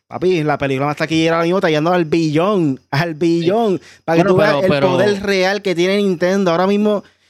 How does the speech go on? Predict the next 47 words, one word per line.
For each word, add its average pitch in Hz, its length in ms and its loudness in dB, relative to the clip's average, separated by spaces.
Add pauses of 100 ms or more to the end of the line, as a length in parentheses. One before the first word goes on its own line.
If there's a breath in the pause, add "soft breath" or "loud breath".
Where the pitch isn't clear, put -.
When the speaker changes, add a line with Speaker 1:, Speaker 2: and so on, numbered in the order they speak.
(300 soft breath)
Speaker 1:
ahora 190 220 0
mismo 233 340 -2
Disney 185 520 -2
son 190 260 0
los 208 80 0
más 196 140 -2
que 190 100 -14
se 196 80 -8
tienen 196 140 -2
que 202 100 0
preocupar 185 640 0
en 147 100 0
cuestión 151 280 -2
de 180 80 0
la 170 40 0
industria 180 420 0
de 165 40 0
las 160 80 -2
Speaker 2:
Sí. 139 60 -8
Speaker 1:
películas, 151 360 0
porque 147 260 -2
siempre 165 300 -2
se 196 120 -2
ha 185 80 0
sido, 202 300 0
Speaker 2:
Eso - 40 -4
Speaker 1:
se 180 80 0
ha 180 40 2
Speaker 2:
es 170 40 -2
verdad. 202 140 0
Speaker 1:
sido, 165 260 0 (420 soft breath)
siempre 170 300 -2
se 202 140 0 (160)
han, - 80 -14
se 185 100 -2
han 185 220 0
comparado 180 680 0
como 143 340 0
si 135 140 -6
fuera, 160 540 -2 (580)
eh, 135 220 -2
ma-, 165 180 0
eh, 135 320 0
Nintendo, 139 580 0 (380)
Disney 170 600 0
en 139 140 0
videojuegos. 139 680 0